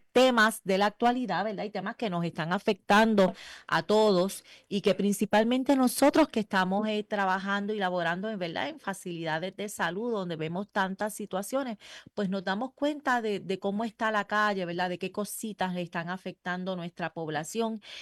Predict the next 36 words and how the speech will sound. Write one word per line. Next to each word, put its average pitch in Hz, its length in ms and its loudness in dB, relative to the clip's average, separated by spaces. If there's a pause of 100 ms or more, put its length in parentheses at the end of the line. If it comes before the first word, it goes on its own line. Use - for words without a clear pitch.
y 220 120 -2
principalmente 220 840 -2
a 214 60 0
la 190 180 0
población 190 840 -4 (100)
de 170 500 0 (140)
nuestros 170 600 -2
adultos 190 680 4
mayores. 147 680 0 (320)
Por 196 120 -4
lo 208 140 0
tanto, 277 640 -4
hoy 196 260 -2
le 226 160 -4
vamos 208 280 -4
a 220 80 -4
tocar 202 260 -2
un 202 100 -6
poquito 202 380 -2
lo 180 160 0
que 175 100 -2
es 180 80 -2
la 202 120 2
prevención 180 640 -4
del 185 180 0
maltrato 180 540 4
en 180 100 6
el 170 120 4
adulto 160 440 -2
mayor, 202 580 -2 (240)
qué 208 140 -4
cositas 208 540 -6
ustedes 196 440 -4
deben 185 320 -4
estar 180 400 -2
mirando 190 1040 2